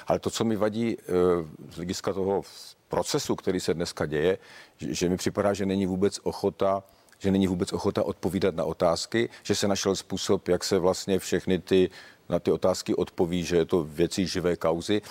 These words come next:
anebo že to převezme Generální inspekce bezpečnostních sborů. A teďka jsme slyšeli pana ministra, který řekl, že výsledky budou někde na jaře.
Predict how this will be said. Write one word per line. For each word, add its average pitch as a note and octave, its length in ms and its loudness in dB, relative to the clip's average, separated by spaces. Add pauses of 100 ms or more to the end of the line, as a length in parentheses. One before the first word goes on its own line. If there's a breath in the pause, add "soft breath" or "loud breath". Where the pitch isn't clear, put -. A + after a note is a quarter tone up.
(120 loud breath)
anebo E2+ 300 2
že F#2 120 2
to F#2 140 -2
převezme E2+ 540 0 (380)
Generální E2+ 360 2
inspekce F2+ 420 -2
bezpečnostních F2 640 -2
sborů. D#2+ 360 0 (260 loud breath)
A - 60 -12
teďka F#2+ 240 0
jsme F#2+ 160 -2
slyšeli F#2+ 340 0
pana F#2 180 0
ministra, F2 400 -2
který F2+ 320 -2
řekl, E2+ 220 0
že F2 180 2 (200 loud breath)
výsledky F2+ 400 0
budou F2+ 200 4
někde F2+ 260 0
na E2 100 2
jaře. E2 320 0